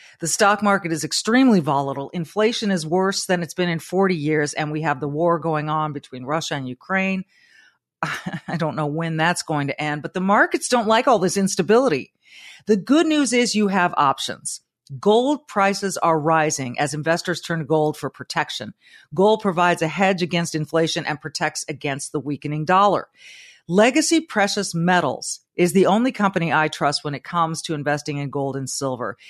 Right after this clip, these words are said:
You need an investment that's gonna protect your wealth and your retirement. So call Legacy Precious Metals today. Be proactive while there's still time. Remember two thousand eight?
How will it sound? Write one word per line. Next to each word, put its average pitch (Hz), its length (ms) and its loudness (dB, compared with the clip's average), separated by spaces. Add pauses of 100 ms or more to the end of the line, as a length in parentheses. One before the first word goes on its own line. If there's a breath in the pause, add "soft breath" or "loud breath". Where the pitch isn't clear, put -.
(180 loud breath)
You 214 160 2
need 240 380 4
an 247 100 2
investment 170 540 0
that's - 180 -4
gonna 156 160 -4
protect 196 560 -4
your 180 120 -2
wealth 160 380 0
and 156 160 -4
your 147 120 -4
retirement. 170 680 -2 (520)
So 208 180 2
call 233 460 4
Legacy 190 480 2
Precious 170 420 0
Metals 156 300 0
today. 147 340 0
Be 262 320 0
proactive 180 640 0
while 151 180 2
there's 147 200 -4
still 156 240 -4
time. 170 420 -4 (340 soft breath)
Remember 226 360 2
two 320 220 2
thousand 240 420 2
eight? 214 320 -2